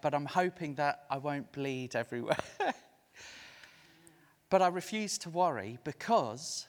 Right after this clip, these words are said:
this morning's preach is do not worry. Uh, and there was plenty of opportunity for me too. I, I began to, I did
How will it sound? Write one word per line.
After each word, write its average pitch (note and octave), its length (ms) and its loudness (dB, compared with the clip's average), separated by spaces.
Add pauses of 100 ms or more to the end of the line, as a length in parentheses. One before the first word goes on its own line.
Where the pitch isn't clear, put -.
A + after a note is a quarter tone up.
(380)
this - 400 -2
morning's D3+ 920 -2 (260)
preach - 480 -4
is A#2 220 -8
do C3+ 420 -2
not A2 500 -4 (480)
worry. D3+ 500 6 (600)
Uh, C3 240 2 (1400)
and F3 160 6
there G3 80 10
was F#3+ 140 -2
plenty A#3+ 420 2
of G#3 80 4
opportunity A3 720 4
for F#3 260 4
me F3+ 240 0
too. G3 320 2
I, D#3+ 200 6
I E3 60 -2
began B3 320 0
to, F3+ 200 -6 (100)
I F3+ 200 4
did D4+ 320 2